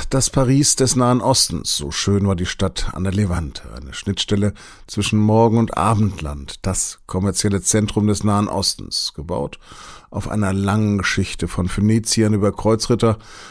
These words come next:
bis zur arabischen und osmanischen Herrschaft und zur französischen Mandatszeit. Zumindest für den Jet-Set bedeutete Beirut noch bis neunzehnhundertsiebzig vormittags Schwimmen im Mittelmeer und am Nachmittag Skifahren im Gebirge. Aber das ist lange her.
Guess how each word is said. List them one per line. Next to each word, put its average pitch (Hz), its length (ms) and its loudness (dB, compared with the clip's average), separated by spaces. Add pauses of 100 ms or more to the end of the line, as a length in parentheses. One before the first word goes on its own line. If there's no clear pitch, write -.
(180)
bis - 240 0
zur - 140 2
arabischen 113 640 2
und 135 140 -2
osmanischen 107 600 0
Herrschaft 92 580 0
und 87 200 -4 (300)
zur - 160 -4
französischen 98 560 -2
Mandatszeit. - 960 -4 (840)
Zumindest 151 480 2
für 156 120 2
den 135 240 4
Jet-Set 117 540 0
bedeutete 98 520 0
Beirut 107 480 0
noch 113 140 0
bis 110 160 -2
neunzehnhundertsiebzig 107 960 0 (120)
vormittags 151 560 -2
Schwimmen 135 340 2
im 107 100 6
Mittelmeer 104 600 2
und 101 160 -2
am 85 120 0
Nachmittag 87 580 -2
Skifahren 85 640 -4
im 95 100 -4
Gebirge. 92 520 -2 (1120)
Aber 120 140 4
das 123 160 2
ist 117 160 0
lange 117 220 4
her. 95 340 2